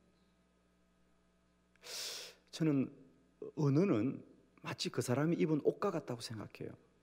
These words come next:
똑같은 사람이라도 어떤 옷을 입혀주냐에 따라서 사람이 달라져요. 뭐, 예비 군복 얘기는 안 해도 되겠죠?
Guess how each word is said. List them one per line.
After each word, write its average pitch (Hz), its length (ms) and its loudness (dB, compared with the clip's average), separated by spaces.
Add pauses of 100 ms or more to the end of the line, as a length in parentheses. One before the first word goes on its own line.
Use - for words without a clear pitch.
(1500)
똑같은 180 520 0
사람이라도 110 960 0 (520)
어떤 110 580 4
옷을 175 340 4
입혀주냐에 147 480 4
따라서 110 220 -4
사람이 117 240 0
달라져요. 87 480 -8 (1120)
뭐, 95 220 0 (360)
예비 117 280 2
군복 156 320 4
얘기는 120 220 4
안 - 100 -4
해도 127 160 2
되겠죠? 151 500 -2